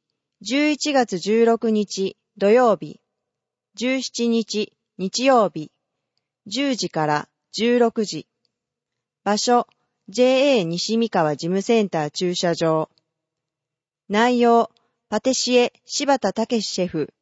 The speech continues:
アンド、辻口博信シェフの西尾の抹茶博限定抹茶スイーツ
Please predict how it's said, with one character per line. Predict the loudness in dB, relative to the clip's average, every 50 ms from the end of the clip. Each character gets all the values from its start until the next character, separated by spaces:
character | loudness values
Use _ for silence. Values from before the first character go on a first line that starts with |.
| _ _ _ _ _
ア | -2 0 0 2
ン | 2 2
ド、 | 2 2 2 0 _ _ _ _ _ _ _ _
辻 | -10 -8 -4 -2 -2 0
口 | 0 -2 -2 -2 -4 0
博 | 2 2 2 2 2
信 | 2 0 0 0 -4
シ | -2 -4
ェ | -4
フ | -4 -4 -6
の | -4 -6 -6 -6 _ _ _ _ -8
西 | -6 -4 -4 0 2 2
尾 | 4 4 2
の | 2 2
抹 | 2 2 2 0
茶 | 0 -2 -2 0
博 | 0 0 -2 -2 -2 0
限 | 0 2 2 2 0
定 | 2 2 2 2 2
抹 | 0 -2 -2 -2
茶 | -2 -2 -4 -4
ス | -2 -4 -4 -2
イ | -2 -2
ー | -2
ツ | -4 -6 -8 -8 -8